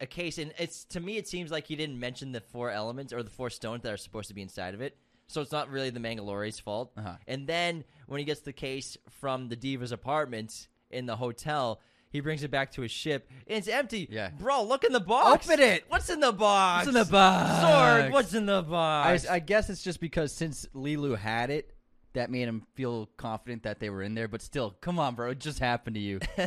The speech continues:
Speaker 1: <laughs>
Speaker 2: Open the box.
Speaker 1: But, yeah, bad villain. But
Speaker 2: The movie's got a
Speaker 1: entertaining.
Speaker 2: movie.
Speaker 1: It's got a, it's
Speaker 2: It's got
Speaker 1: got
Speaker 2: a
Speaker 1: hey,
Speaker 2: movie.
Speaker 1: plot.
Speaker 2: Yeah, it's got a
Speaker 1: Plot,
Speaker 2: movie.
Speaker 1: plot. He had that great ending. You know, you gotta, you gotta figure out how to do that.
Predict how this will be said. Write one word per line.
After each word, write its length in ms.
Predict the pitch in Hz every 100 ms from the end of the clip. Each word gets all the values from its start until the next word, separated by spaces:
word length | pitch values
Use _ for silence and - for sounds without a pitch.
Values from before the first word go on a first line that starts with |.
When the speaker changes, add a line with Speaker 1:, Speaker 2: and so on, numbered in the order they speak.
| -
Speaker 1:
<laughs> 320 | 185 175 -
Speaker 2:
Open 360 | 165 165 151
the 80 | 131
box. 760 | 113 131 123 120 117 - - - _ - _ _ _ _ -
Speaker 1:
But, 240 | 123 - _ _ _ _ _ _ -
yeah, 200 | 117 98 92
bad 200 | 107 107
villain. 320 | 95 95 92 82
But 260 | 127 131 -
Speaker 2:
The 60 |
movie's 260 | 220 269 254
got 80 | 277
a 20 |
Speaker 1:
entertaining. 200 | 254 285
Speaker 2:
movie. 220 | 196 110 -
Speaker 1:
It's 100 | -
got 140 | 170
a, 40 |
it's 80 | 156
Speaker 2:
It's 140 | 143 165
got 100 | -
Speaker 1:
got 80 |
Speaker 2:
a 20 | 156
Speaker 1:
hey, 60 |
Speaker 2:
movie. 220 | 185 101 98
Speaker 1:
plot. 360 | - 107 82 -
Speaker 2:
Yeah, 180 | - 139 - _ _
it's 80 |
got 120 | - 190
a 40 |
Speaker 1:
Plot, 80 | 160
Speaker 2:
movie. 180 | 127 110
Speaker 1:
plot. 280 | 123 110 -
He 80 | 113
had 100 | 131
that 120 | 120 95
great 220 | 107 104
ending. 320 | 95 67 82
You 80 | 82
know, 60 |
you 140 | 85 90
gotta, 160 | 90
you 140 | 90 101
gotta 100 | 92
figure 140 | 95
out 40 | 90
how 60 |
to 60 | 92
do 160 | 85 85
that. 160 | 76